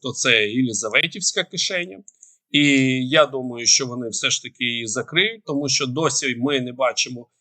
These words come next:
стабілізації розширення їх зони контролю в районі Н тридцять два. Якщо ми говоримо про Константинівський напрямок, цілком можливо, що найближчим часом,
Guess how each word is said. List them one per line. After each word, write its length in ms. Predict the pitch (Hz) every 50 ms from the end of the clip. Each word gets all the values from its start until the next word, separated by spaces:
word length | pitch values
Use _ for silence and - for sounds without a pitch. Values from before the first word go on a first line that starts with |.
| _ _ _ _ _
стабілізації 1000 | - - - - 165 147 151 151 147 151 135 127 139 135 135 131 - - 156 160
розширення 600 | 165 175 175 - - 190 185 180 185 185 185 180
їх 160 | 180 180 175
зони 320 | 165 175 185 180 180 180 175
контролю 520 | 190 185 180 170 180 185 185 180 180 170
в 40 | 175
районі 420 | 175 175 170 175 170 165 165 170 170
Н 100 | 165 156
тридцять 400 | 175 170 165 135 - 175 156 151
два. 260 | 156 165 170 170 - _ _ _ _ _
Якщо 360 | - 147 151 131 - - 160 143
ми 120 | 139 131
говоримо 520 | 120 131 131 135 131 123 123 120 120 113
про 200 | - 135 139 127
Константинівський 800 | - 131 117 - - 135 127 123 180 202 208 196 180 - - 190
напрямок, 480 | 185 190 190 180 185 185 180 175 165 -
цілком 400 | - 151 139 131 - 139 131 127
можливо, 440 | 123 123 110 117 135 170 190 196 165
що 160 | - - 139
найближчим 520 | 131 120 117 120 127 123 - - 131 120
часом, 440 | - - 160 170 165 - 196 196 196